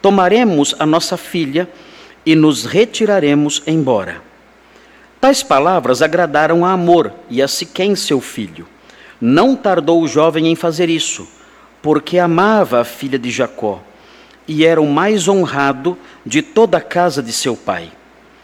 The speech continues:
Vieram, pois, Amor e Siquém, seu filho,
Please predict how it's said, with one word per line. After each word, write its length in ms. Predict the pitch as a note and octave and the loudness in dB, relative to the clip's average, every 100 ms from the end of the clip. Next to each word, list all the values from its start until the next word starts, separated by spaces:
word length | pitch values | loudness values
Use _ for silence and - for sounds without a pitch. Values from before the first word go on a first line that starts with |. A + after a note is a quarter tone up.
| - - - | -20 -20 -20
Vieram, 520 | F#2+ G#2+ C#3+ G#3 A3 G#3 | -14 0 2 4 2 -2
pois, 480 | E3+ E3 E3+ - - | 0 0 -2 -6 -4
Amor 460 | C3 B2+ E3 G3+ - | -2 2 2 2 -2
e 80 | E3+ | -6
Siquém, 640 | - C#3+ - B2+ C3+ D#3+ | -6 -8 -6 -2 -2 -2
seu 260 | D3+ - B2+ | -6 -4 -4
filho, 480 | - - B2+ C3+ | -4 -6 -6 -4